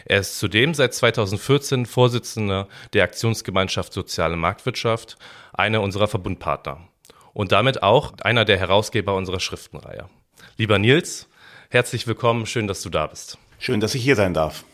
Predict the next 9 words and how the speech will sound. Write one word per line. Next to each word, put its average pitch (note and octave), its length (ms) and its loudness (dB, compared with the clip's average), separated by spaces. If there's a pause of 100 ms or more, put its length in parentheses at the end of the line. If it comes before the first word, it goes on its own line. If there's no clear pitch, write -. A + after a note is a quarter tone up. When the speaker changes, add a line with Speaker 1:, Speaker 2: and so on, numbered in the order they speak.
(120)
Speaker 1:
Ich C3+ 140 -4
habe C#3+ 160 -4
dich B2+ 280 -4
gerade A#2 360 2
als A#2+ 160 0
Ökonom B2 460 2
und A#2 100 2
Theologen A2+ 480 2
vorgestellt. - 840 -4